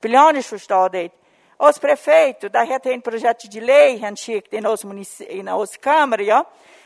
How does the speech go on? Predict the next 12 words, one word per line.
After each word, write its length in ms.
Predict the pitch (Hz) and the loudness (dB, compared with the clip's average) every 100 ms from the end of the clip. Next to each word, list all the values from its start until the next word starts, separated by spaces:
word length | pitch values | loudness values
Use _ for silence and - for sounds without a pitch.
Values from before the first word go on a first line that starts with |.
| - | -4
aí, 480 | 254 302 311 247 247 | 0 0 0 -8 -10
desde 420 | 220 220 294 320 | -6 0 0 0
se 80 | 294 | -10
credenciar, 1000 | - 285 277 254 247 - 320 339 320 294 | -8 -4 -2 -2 -6 -8 -10 -6 -4 -4
né, 120 | 285 | -6
consórcio, 840 | 277 247 226 - 302 302 440 - 320 _ _ _ | -4 -4 -4 -2 2 2 -2 -10 -18 _ _ _
tam 200 | - 302 294 | -10 -8 -4
aí 160 | 302 | -2
da 140 | 294 285 | 0 0
vacina, 600 | 294 294 - 330 330 277 | 0 -2 -6 -8 -6 -6
que 240 | - 240 208 | -2 -2 -2
cá, 340 | - 240 269 | -4 0 0